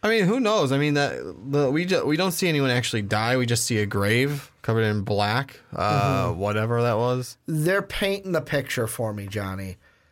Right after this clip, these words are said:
Speaker 2: We see Mystique get blown back. We know how strong Jean Grey's power is.
Speaker 1: Yeah.
Speaker 2: Who do you think that grave is?
Speaker 1: I, I mean, I'm not gonna assume because,
Speaker 2: Mm-hmm.
Speaker 1: I mean,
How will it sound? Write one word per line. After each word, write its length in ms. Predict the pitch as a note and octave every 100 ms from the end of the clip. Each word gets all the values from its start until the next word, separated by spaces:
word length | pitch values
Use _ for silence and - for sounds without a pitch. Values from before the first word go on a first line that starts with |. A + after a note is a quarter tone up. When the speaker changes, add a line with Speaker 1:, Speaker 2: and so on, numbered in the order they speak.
| _ -
Speaker 2:
We 220 | C3+ D3
see 340 | C#3+ - G3
Mystique 520 | G3 F#3+ - F3+ F#3
get 220 | - F3 D#3
blown 380 | D#3+ E3 D#3+
back. 560 | D3 C#3 C3 B2 A#2 - - - -
We 240 | C#3+ D#3+
know 300 | D#3 D#3 E3
how 220 | E3+ E3+ D#3+
strong 440 | - E3+ D#3+ D3+
Jean 240 | B2+ D3
Grey's 320 | C#3+ D3 C#3+ A#2
power 440 | C#3+ C3+ C3+ B2
is. 400 | A2+ G#2+ G2+ G2
Speaker 1:
Yeah. 340 | D3+ C#3+ A2+ G#2+
Speaker 2:
Who 120 | - G#3
do 80 |
you 200 | F#3 E3+
think 320 | D#3 - B2 A2
that 180 | A2+
grave 340 | - G#2 G#2 F2
is? 320 | D#2+ - - - - - - - - - - - - - - - -
Speaker 1:
I, 220 | B2+ -
I 140 | - C#3+
mean, 80 |
I'm 120 | C#3+ D#3+
not 280 | E3+ D#3+ C#3
gonna 280 | C#3+ C#3+ C3
assume 440 | A#2 - C3 D3
because, 680 | C3 A#2+ A#2+ A2 C3+ B2 A#2
Speaker 2:
Mm-hmm. 100 | -
Speaker 1:
I 60 | A2
mean, 340 | A2+ A2 G#2